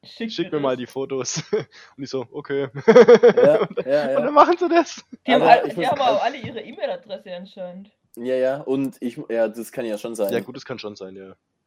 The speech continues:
Speaker 3: Äh, was ich halt krass find, dass, äh, also Ivar ist ja sowieso mega Big Brain.
Speaker 2: Die, die, die, brutal.
Speaker 3: <laughs> Aber die, also wenn ich das richtig verstanden hab, die Schüler mögen die ja auch alle.
Speaker 1: Ja.
Speaker 2: Ja.
Speaker 3: So. Dann, äh, was ich noch, äh, krass fand,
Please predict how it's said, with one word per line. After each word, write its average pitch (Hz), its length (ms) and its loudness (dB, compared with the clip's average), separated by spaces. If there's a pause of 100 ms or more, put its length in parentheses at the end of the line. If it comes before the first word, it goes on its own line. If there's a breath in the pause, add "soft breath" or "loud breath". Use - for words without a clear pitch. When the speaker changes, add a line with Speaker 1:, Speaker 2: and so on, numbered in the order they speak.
(300)
Speaker 3:
Äh, 113 200 -2
was 135 180 0
ich 147 100 -6
halt 147 160 -2
krass 143 200 -2
find, 147 180 -6
dass, 127 320 -4
äh, 120 260 -4
also 113 180 -8
Ivar 117 300 -2
ist 123 100 -6
ja 110 60 -10
sowieso 113 340 -6
mega 104 280 -4
Big 98 200 -10
Brain. 104 360 -4
Speaker 2:
Die, - 20 -20
die, 117 140 -18
die, 113 340 -14 (180)
brutal. 120 840 0
Speaker 3:
<laughs> - 100 -20 (340 soft breath)
Aber 127 240 2
die, 131 340 -4
also 127 260 -4
wenn 143 140 -2
ich 131 80 -12
das 131 140 -14
richtig 156 140 -6
verstanden 139 260 -6
hab, 139 120 -4
die 117 120 -10
Schüler 143 280 -2
mögen 139 300 -4
die 104 80 -2
ja 98 120 -2
auch 95 140 -8
alle. 95 360 -10 (180)
Speaker 1:
Ja. 196 320 -4
Speaker 2:
Ja. 90 140 -18 (500)
Speaker 3:
So. 101 460 -6 (760)
Dann, 131 420 4
äh, 127 320 -2
was 151 160 -6
ich 165 120 -8
noch, 165 240 -6
äh, 139 180 -4
krass 151 240 -8
fand, 151 280 -6